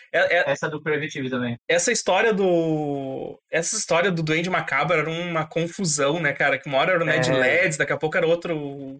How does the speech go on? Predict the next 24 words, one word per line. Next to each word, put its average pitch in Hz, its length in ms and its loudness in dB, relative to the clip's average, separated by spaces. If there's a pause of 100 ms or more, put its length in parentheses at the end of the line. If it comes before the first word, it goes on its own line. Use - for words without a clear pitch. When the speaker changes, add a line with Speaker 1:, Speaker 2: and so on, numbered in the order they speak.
Speaker 1:
cara, 160 460 2
e 139 40 -4
daqui 139 160 -2
a 147 60 -6
pouco 156 240 -10
tinha 175 160 -4
um, 151 220 -6 (720)
achava 160 420 0
um 175 160 2
outro 214 220 0
maluco 175 340 2
lá 156 80 4
e 165 60 2
dizia 165 180 0
que - 80 -2
era 151 120 2
ele, 160 260 2
o, 135 540 -6 (180)
o 143 40 -10
Duende 147 200 -2
Macabro, 156 640 0
tipo, - 200 -6
era 135 220 0
Speaker 3:
O 117 80 -16